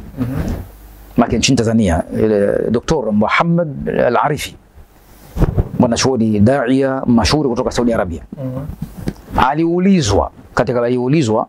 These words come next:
Speaker 2: katika misikiti fulani, tembelea baadhi ya maeneo mikoani, sina ya kutaja majina, pahala na me-, na ilikuwa lini na fulani na hivyo, haya,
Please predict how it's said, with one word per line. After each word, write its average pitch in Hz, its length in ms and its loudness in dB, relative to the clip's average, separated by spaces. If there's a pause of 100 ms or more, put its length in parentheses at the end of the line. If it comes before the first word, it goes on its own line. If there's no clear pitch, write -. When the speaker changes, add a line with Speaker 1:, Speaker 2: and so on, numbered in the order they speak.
Speaker 2:
katika 143 260 -2
misikiti 127 380 -2
fulani, 120 300 0
tembelea 113 460 0
baadhi 110 240 0
ya 101 60 0
maeneo 127 220 2
mikoani, 170 440 0 (560)
sina 196 140 4
ya 151 100 4
kutaja 139 260 2
majina, 131 380 2
pahala 131 360 0
na 117 60 2
me-, 104 160 2
na 101 380 0
ilikuwa 113 320 0
lini 160 280 4
na 127 100 2
fulani 151 320 0
na 131 100 0
hivyo, 151 200 0
haya, 90 260 -2